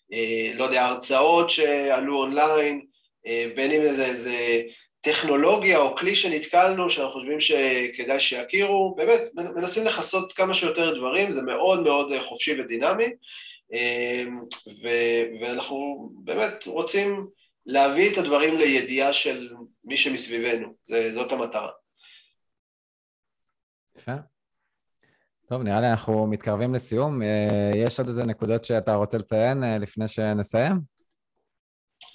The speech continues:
Speaker 1: אה, אני זמין בטוויטר.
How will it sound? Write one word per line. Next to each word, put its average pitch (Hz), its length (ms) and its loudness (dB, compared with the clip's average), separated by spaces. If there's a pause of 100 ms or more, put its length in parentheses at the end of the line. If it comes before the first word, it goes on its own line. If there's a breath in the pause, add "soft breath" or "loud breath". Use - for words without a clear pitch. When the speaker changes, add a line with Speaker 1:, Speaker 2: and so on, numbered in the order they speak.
(680)
Speaker 1:
אה, 160 340 6 (360)
אני 214 180 4
זמין 196 260 4
בטוויטר. 135 640 0